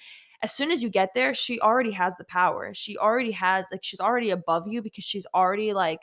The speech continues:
you're, you're giving her control to, to have that effect on you. You're giving her control to ruin your day and to ruin time with your other family members.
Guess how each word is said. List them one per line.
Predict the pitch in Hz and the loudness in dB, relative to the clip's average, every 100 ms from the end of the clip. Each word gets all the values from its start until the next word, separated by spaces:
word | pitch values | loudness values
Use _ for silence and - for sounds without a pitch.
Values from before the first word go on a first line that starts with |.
| _ _ _ _ _ | _ _ _ _ _
you're, | 233 - - _ | -4 -4 -6 _
you're | - 226 | -2 0
giving | 220 240 254 | 2 0 0
her | 247 | -2
control | 247 214 - 208 190 165 98 - _ _ _ - | -4 -6 -4 -2 0 -2 -6 -14 _ _ _ -16
to, | 185 - | -14 -12
to | - | -8
have | 220 208 202 | 0 2 4
that | 196 185 | 2 -2
effect | - 190 - | -4 -6 -6
on | 175 | -8
you. | 185 | -6
You're | 190 208 | -4 -2
giving | 220 233 | -2 -2
her | 233 | -4
control | 220 208 - 220 214 196 | -6 -8 -6 0 0 0
to | - | -4
ruin | 180 196 202 | -4 -2 -2
your | 196 | -2
day | 190 185 185 175 | -2 0 0 0
and | 180 | -4
to | 185 | -6
ruin | 185 196 190 - | -6 -4 -6 -8
time | - 190 196 | -4 -2 -2
with | 185 185 | -4 -4
your | |
other | 175 175 | -2 -2
family | 170 196 208 165 | -2 -2 -2 -4
members. | 101 98 98 104 | -6 -6 -6 -8